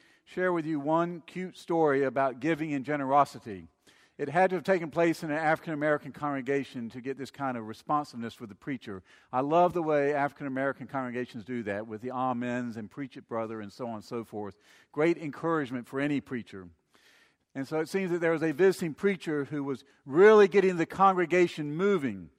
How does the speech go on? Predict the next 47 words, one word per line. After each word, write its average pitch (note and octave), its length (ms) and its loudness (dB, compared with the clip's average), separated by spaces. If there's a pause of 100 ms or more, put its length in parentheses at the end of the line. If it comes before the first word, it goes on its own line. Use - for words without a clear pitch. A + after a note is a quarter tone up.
(580)
Near E3+ 160 -2
the F3+ 100 -2
end F#3+ 120 2
of E3+ 80 0
his E3+ 160 -2
sermon, F#3+ 300 -2
he D#3 180 0
said, D3+ 400 2
"I, D#3 380 4 (200)
I F#3 200 6
see A3+ 420 0
this G3+ 180 6
church G3 380 0
really G3 500 8
wants F#3 300 4
to F#3 120 0
walk." E3+ 640 6 (640)
To D#3+ 80 -6
which D#3+ 160 -2
someone G3 280 4
in F3+ 80 2
the D#3+ 80 0
back E3+ 320 4
yelled, D3 400 6 (180)
"Let G3 200 6
her F#3+ 80 6
walk, F3 420 2
preacher." D#3+ 500 0 (760)
And D3 80 -8
the C#3 40 -6
preacher E3 320 -4
said, D#3 320 0
"I, F3 440 6 (280)
I, E3+ 180 6
in E3+ 80 0
fact, F#3 260 6
I F3+ 140 8
see F3+ 160 2
this E3+ 180 2
church E3+ 320 -2
really, F3+ 340 6
really F3 300 4
taking E3+ 400 2
off. D#3 260 8
It's D#3+ 100 -8
going E3 260 -2
to C3+ 100 2